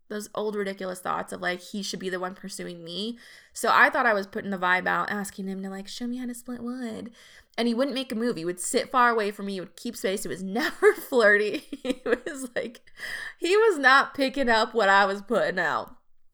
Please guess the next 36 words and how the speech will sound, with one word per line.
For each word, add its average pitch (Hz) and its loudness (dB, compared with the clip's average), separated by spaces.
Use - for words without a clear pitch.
And 240 0
so 233 0
finally 240 2
he 240 0
asked 196 -4
me 202 -8
to 214 -10
go 214 4
up 196 2
with 214 -4
him 196 -4
into 202 -8
the 208 -4
woods 165 -6
this 196 -8
one 165 -12
day. 151 -10
And 180 -10
I 180 -8
said 214 -6
yes. 175 -4
And 208 4
we 214 -4
had 214 -2
to 233 -4
go 196 4
on 202 0
his 190 -6
four-wheeler 190 0
down 190 -2
this, - -4
this, 208 -2
<laughs> - -
like, 294 4
steep 262 -8
hill. 240 0